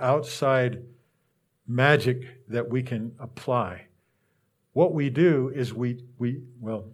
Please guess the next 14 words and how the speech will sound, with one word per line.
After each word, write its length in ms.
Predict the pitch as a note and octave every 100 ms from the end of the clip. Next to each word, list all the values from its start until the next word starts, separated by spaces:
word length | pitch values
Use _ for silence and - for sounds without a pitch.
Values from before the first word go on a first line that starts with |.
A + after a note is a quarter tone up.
| -
when 200 | A3 D3
we 100 | C#3
get 580 | B2 F3+ - - - _
two 140 | - F#3
chapters 440 | F#3 F3 - B2
deeper, 340 | B2 F#3+ C#3+
we're 100 | B2+
gonna 160 | B2 C3+
see 240 | B2+ D3+
that 140 | C#3 C3
we 220 | B2 B2+
enter 300 | C#3 E3 F3
into 320 | E3+ D3+ C3+
rest 580 | A#2+ B2+ B2+ G2+ - -